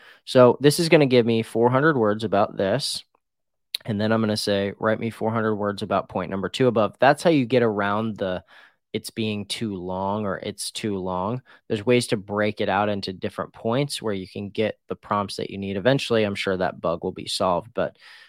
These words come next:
um, yeah. And then, you know, you can take this little, uh, it's just, yeah, it's absurd. Um,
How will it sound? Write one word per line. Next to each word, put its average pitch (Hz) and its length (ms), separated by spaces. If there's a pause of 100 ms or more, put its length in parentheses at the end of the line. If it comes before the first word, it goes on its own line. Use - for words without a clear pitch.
(320)
um, 95 440 (720)
yeah. 131 360 (100)
And 123 180
then, 120 520
you 117 160
know, 101 320 (260)
you 113 180
can 107 180
take 123 400
this 110 240
little, 104 480 (680)
uh, - 120 (100)
it's - 380
just, - 340 (140)
yeah, 92 300
it's - 160
absurd. 98 680 (800)
Um, 90 480